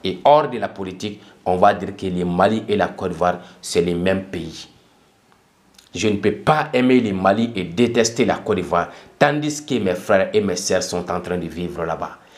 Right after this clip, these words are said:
Mais on a dit que Sidiki Diabaté est le meilleur chanteur en Côte d'Ivoire. Qui n'est pas d'accord ?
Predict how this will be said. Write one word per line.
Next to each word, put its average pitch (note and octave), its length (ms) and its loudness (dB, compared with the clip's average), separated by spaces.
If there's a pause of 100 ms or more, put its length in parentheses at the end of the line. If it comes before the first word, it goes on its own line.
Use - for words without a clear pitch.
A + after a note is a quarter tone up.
(160)
Mais F2 220 -2
on F2 120 0
a F2 100 2
dit F2 280 -2
que - 100 -2
Sidiki - 360 -4
Diabaté - 560 -4
est C#3 160 8
le A2+ 140 -2
meilleur G2+ 320 2
chanteur F2+ 440 -2
en E2 40 -6
Côte F2 180 -4
d'Ivoire. E2 320 -4 (260)
Qui F#3 220 4
n'est A#2 160 6
pas F#2 180 0
d'accord ? D#2+ 500 -6